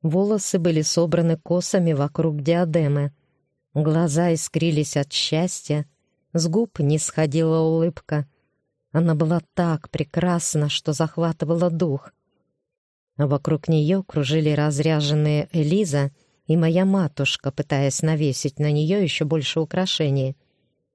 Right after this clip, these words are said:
Сегодня, помимо прочего, предстояло сообщить газетчикам о возвращении Дракханов в Австрию. На прием должны были прибыть сестра Элизы и еще несколько их знакомых.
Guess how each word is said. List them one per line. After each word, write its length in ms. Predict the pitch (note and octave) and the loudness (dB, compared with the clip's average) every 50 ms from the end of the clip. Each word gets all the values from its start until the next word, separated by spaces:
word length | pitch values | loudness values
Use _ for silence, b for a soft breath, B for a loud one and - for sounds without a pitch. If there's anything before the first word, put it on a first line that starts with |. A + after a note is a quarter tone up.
| _ _ _ _ _ _ _ _ _ _ _ _ _ _ _ _ _ _ | _ _ _ _ _ _ _ _ _ _ _ _ _ _ _ _ _ _
Сегодня, 440 | - - G3 F3+ G#3+ A3+ F3+ G3 F#3+ | -4 -2 0 2 2 2 2 2 2
помимо 440 | - F#3 F3+ F#3 F#3 F#3+ F#3 F3+ | 2 2 4 4 4 4 2 2
прочего, 520 | F3 - E3+ E3+ F#3 F#3 - - E3 D3+ C#3+ | 2 0 0 0 0 -2 0 0 0 0 0
предстояло 760 | - D#3+ D3 C#3+ - - - - D3+ D3+ D#3 D#3 D#3+ D#3 D3+ | 0 -2 -2 -2 -4 -4 -2 0 0 2 2 2 2 0 0
сообщить 580 | D3 - - D3+ C#3+ C#3+ - - - D#3+ D3 D3 | -2 0 0 -2 -2 -2 -4 -4 -4 -4 -4 0
газетчикам 880 | D3+ D3+ D3+ C3+ D3 E3 F3+ - - - - - - C3+ C3+ C3+ C#3 - | 0 0 0 0 0 -2 -2 -4 -4 -6 -6 -4 -4 -2 -2 -2 -4 -4
о 100 | E3 D#3+ | -4 -2
возвращении 840 | C3+ D3 C#3 B2 D3 D3 D3 D3 - - - - D3+ D3 D3 D3 | -2 -2 -2 -2 -2 -2 -2 -2 -2 -2 -2 0 0 2 2 0
Дракханов 800 | C#3+ C3+ D3 D3 C#3+ - - - - E3+ F3+ F3+ D3+ C#3 - - | 0 0 -2 -2 -2 -6 -8 -4 -2 0 0 2 0 -2 -4 -6
в 120 | D#3 D3 | -4 -2
Австрию. 600 | D#3 C#3+ C#3 - - - - C#3+ C#3 C3+ C#3 C#3 - _ _ _ _ _ _ _ _ _ _ _ _ _ _ _ _ _ _ _ _ _ _ _ _ _ _ _ _ _ _ - | -2 -2 -2 -4 -6 -8 -4 -2 0 0 -2 -2 -6 _ _ _ _ _ _ _ _ _ _ _ _ _ _ _ _ _ _ _ _ _ _ _ _ _ _ _ _ _ _ -2
На 200 | - F3+ F#3+ F#3+ | 0 2 2 2
прием 380 | - F#3+ G3 G3 G3+ G#3 G3+ F#3 | 2 2 2 4 4 2 2 2
должны 440 | F3+ F3 F3 F3 D#3+ E3+ E3+ F#3 | 2 2 2 2 2 2 2 2
были 180 | F#3 E3+ D#3+ E3 | 2 2 0 0
прибыть 400 | D#3+ - E3 D#3+ C#3+ E3+ E3+ - | 0 0 -2 0 0 0 -2 -2
сестра 540 | - - E3 D#3 - - - D#3+ D3+ E3+ F#3+ | -4 -4 -4 -4 -4 -2 -2 0 2 2 2
Элизы 600 | G3+ F#3 D#3+ D#3 D3+ C#3 C3 C3 C#3+ C#3+ C#3+ C#3 _ _ _ _ _ _ _ | 2 2 2 2 2 0 0 0 -2 -2 -2 -4 _ _ _ _ _ _ _
и 80 | - D#3+ | 0 0
еще 380 | D#3+ D3 C#3 - - - D#3+ E3+ | 2 2 2 0 0 2 2 2
несколько 680 | F#3+ F#3+ F3 D#3 D3+ - - - E3+ E3+ - - F3 F3 | 4 2 2 0 0 -2 -2 -2 -2 -2 -2 -2 0 0
их 280 | E3+ D#3+ D#3 D3+ E3 | 2 2 0 0 0
знакомых. 760 | D3+ - F3 F3+ F#3 - - F3 D#3+ C#3+ D3 C#3 C3 - - | 0 0 0 0 0 -2 -2 -2 0 0 0 -2 -4 -6 -14